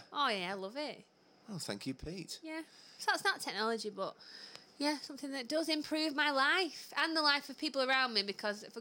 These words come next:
Speaker 1: I've had good coffee, I'm a happy lady.
Speaker 2: Yes.
Speaker 1: Nothing worse than bad coffee.
Speaker 2: There isn't anything
Speaker 1: And
Speaker 2: worse
Speaker 1: there's no
Speaker 2: than bad
Speaker 1: excuse for it.
Speaker 2: We, we u-, always use Starbucks pods in the office, right? And
Speaker 1: Are they
Speaker 2: so,
Speaker 1: good?
Speaker 2: um, sense-,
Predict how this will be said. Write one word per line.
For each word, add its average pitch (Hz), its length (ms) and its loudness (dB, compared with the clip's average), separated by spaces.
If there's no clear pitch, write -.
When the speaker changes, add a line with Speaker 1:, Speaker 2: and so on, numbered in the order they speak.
Speaker 1:
I've 254 160 2
had 277 220 4
good 262 180 -4
coffee, 175 480 -2
I'm 214 160 4
a 175 80 2
happy 190 260 -2
lady. 160 400 -6
Speaker 2:
Yes. - 840 4
Speaker 1:
Nothing 339 220 4
worse 349 220 4
than 240 120 -4
bad 196 260 2
coffee. 202 460 -6
Speaker 2:
There 139 180 0
isn't 190 220 6
anything 196 240 4
Speaker 1:
And 139 80 4
Speaker 2:
worse 240 140 8
Speaker 1:
there's 440 60 6
no 466 40 8
Speaker 2:
than 466 140 6
bad 185 40 4
Speaker 1:
excuse 403 340 2
for - 100 -6
it. - 160 -12
Speaker 2:
We, 156 180 6
we 143 160 6
u-, 147 280 6
always 127 380 4
use 117 260 0
Starbucks 110 640 4
pods 104 400 0
in 101 100 -6
the 98 100 -2
office, - 380 -2
right? 78 280 -2
And - 100 -4
Speaker 1:
Are - 40 0
they 381 180 0
Speaker 2:
so, - 40 -4
Speaker 1:
good? 139 400 -6
Speaker 2:
um, 87 240 0
sense-, - 520 0